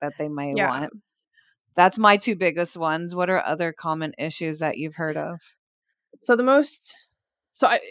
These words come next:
Speaker 2: even, even myself, I've done tutorials, and it, the stuff I've run into is definitely stuff that, um, that teachers would run into. Uh, same concept.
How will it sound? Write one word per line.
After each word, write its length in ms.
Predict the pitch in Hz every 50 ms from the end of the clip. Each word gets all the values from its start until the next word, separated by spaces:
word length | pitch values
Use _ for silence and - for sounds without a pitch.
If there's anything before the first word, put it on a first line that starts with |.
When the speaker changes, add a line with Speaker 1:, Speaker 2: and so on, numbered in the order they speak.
| - -
Speaker 2:
even, 280 | 254 294 294 294 233 -
even 220 | - 269 262 269 233
myself, 360 | 208 196 - - 185 180 190
I've 100 | 180 175
done 160 | 185 175 175
tutorials, 680 | - 170 160 - - 156 151 160 165 165 160 160 165 - -
and 640 | 170 170 170 170 170 170 170 170 170 170 165 - - - _ _ -
it, 280 | 180 185 180 156 - _ _ _ _ _ _ _ _ _ _ _
the 260 | - 147 - 175 220 208
stuff 200 | - 202 180 196
I've 160 | 190 185 180
run 140 | 175 175 175
into 240 | 175 175 - 180
is 100 | 170 165
definitely 380 | - 185 180 - 185 160 113 170
stuff 240 | - - 160 - -
that, 200 | 156 156 - - _ _
um, 480 | - 180 165 165 156 160 - 196 190 190 _ _ _ _ _ _ _ _ _ _ -
that 280 | 220 196 160 - _ _
teachers 420 | - 254 202 185 - - - - _ _ _
would 140 | 190 190 175
run 160 | 175 165 156
into. 320 | 160 165 - 156 160 170 - - - - - - - _ -
Uh, 360 | 190 180 170 165 160 156 - - - - - _ -
same 180 | - 185 175
concept. 440 | - - 190 185 - 165 147 - -